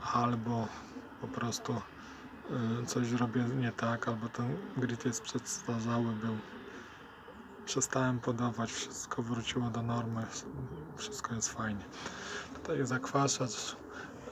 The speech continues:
z Leśnej Doliny jest też podawany, y, do pojnika,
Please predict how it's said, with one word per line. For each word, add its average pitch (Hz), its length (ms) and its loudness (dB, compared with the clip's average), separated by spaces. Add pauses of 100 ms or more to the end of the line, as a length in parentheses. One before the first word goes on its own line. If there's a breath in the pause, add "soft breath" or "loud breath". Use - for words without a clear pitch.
(120)
z 113 140 -4
Leśnej 131 380 4
Doliny 123 520 2
jest 117 340 0 (300)
też 127 200 0
podawany, 127 600 0 (1800 loud breath)
y, 123 380 0 (1040)
do 139 120 2
pojnika, 139 680 4